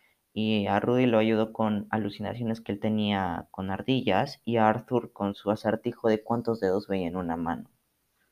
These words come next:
Además, Hunter demostró empatía por niños con cáncer y él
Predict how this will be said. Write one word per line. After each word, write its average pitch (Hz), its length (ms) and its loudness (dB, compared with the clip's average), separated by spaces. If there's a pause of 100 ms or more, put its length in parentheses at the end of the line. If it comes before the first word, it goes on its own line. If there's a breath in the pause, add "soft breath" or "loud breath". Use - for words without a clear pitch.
(640 soft breath)
Además, 135 800 2 (360)
Hunter 127 520 2
demostró 117 420 0
empatía 110 840 0
por 92 420 -2
niños 113 380 0
con 104 280 -2
cáncer 107 720 2
y 113 140 2
él 113 340 2